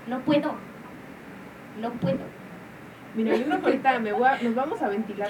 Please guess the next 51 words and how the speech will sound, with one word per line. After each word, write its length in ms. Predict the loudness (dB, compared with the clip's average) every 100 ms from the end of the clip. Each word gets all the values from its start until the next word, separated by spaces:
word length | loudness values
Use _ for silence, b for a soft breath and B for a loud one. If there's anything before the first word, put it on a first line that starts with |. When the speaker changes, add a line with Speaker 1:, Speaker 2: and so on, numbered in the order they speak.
| -2
Speaker 2:
tanto. 180 | -2 0
Speaker 1:
Sí, 200 | -2 -2 -6 -14 -8 -4
a 80 | -2
ver, 100 | -2
ventílate, 500 | -4 -6 -8 -8 -4
vas. 120 | -4 -4 -10 -14 -10 -6
Speaker 2:
No, 160 | -4 -2
o 40 | -4
sea, 120 | -2
tantito 360 | -2 -2 2
a 40 | 4
las 180 | 4 2
dos, 140 | -4
tantito 340 | -4 -4 2 8
Speaker 1:
A 60 |
Speaker 2:
a 40 | 10
las 100 | 10
Speaker 1:
ver, 80 | 10
Speaker 2:
dos. 80 | 8
Speaker 1:
a 40 |
ver, 180 | 8 6
a 100 | 4
ver. 140 | -2 -4 -8 -12 -14 -14 -16 -16 -16 -16 -18 -16 -16 -16 -16 -16 -6 -2
Speaker 2:
No 140 | 0 0
sé 120 | -2
si, 140 | -2 -2 -2
no 100 | -2
tiene 200 | 0 0
nada 140 | -2
que, 100 | -4 -6 -8 -8 -4
no 100 | -2
sé 120 | -2 -4
si 60 |
tiene 220 | -4 -2
que 100 | 0
ver 160 | 0 0
o 40 |
no, 220 | 0 -2 -2 B B -16 -16 -16 -16 0
pero, 380 | 6 6 6 -2 -4 B B -8 2
por 140 | 4
ejemplo, 340 | 4 2 0 0 6
Speaker 1:
Pero 300 | 6 6 4
Speaker 2:
por 120 | 2
ejemplo, 240 | 4 2 4
en 100 | 2
personas 560 | 2 0 0 -2 -4 -4
que 80 | -2
nos 180 | 0 0
dan 200 | -2 -2 -2
cringe, 220 | -2 -2 -4 -10 -16 -16 -16 -16 -14 -14 -10 -6 -2
Speaker 1:
Ujú. 180 | -2